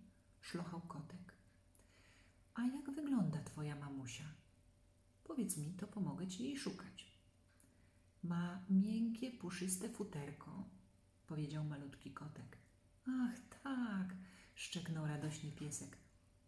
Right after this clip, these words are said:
"To przestań szybko płakać, bo bardzo dobrze znam twoją mamusię. Chodź,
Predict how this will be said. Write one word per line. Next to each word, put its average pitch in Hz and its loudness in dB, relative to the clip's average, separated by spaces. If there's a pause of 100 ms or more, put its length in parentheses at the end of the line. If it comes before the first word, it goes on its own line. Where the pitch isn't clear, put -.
(120)
"To 156 -4
przestań 190 4
szybko 202 0
płakać, 185 -4 (440)
bo 180 6
bardzo 185 6
dobrze 180 6
znam 156 0
twoją 156 0
mamusię. 143 -4 (640)
Chodź, - -2